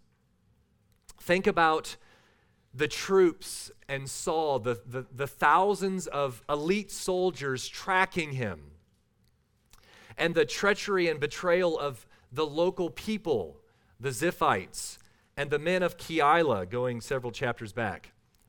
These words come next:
People that he had hoped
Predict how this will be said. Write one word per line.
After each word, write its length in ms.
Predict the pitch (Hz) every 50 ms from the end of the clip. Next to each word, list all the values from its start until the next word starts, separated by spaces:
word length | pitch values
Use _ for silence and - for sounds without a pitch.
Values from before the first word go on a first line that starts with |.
| _
People 500 | - 202 220 202 208 208 202 196 180 - - - - - _ _ _ _ _ _ _ _ _ _ _ _ _ - _ _ _ _ _ -
that 160 | - 175 170
he 180 | 165 202 185 180
had 100 | 160 139
hoped 600 | - - 202 214 208 180 - - - - -